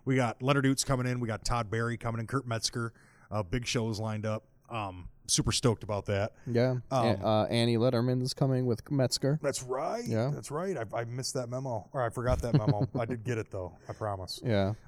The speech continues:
Speaker 1: But yeah, no, we're, we're super excited about that. That's gonna be held all over, uh, Metro, uh, specifically Smalls,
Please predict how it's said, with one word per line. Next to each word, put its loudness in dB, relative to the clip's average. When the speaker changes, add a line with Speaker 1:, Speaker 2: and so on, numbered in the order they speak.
Speaker 1:
But 2
yeah, 6
no, 0
we're, 0
we're 0
super -2
excited 0
about 0
that. 0
That's -4
gonna -2
be 0
held 0
all 2
over, -2
uh, 0
Metro, -2
uh, 0
specifically -4
Smalls, 0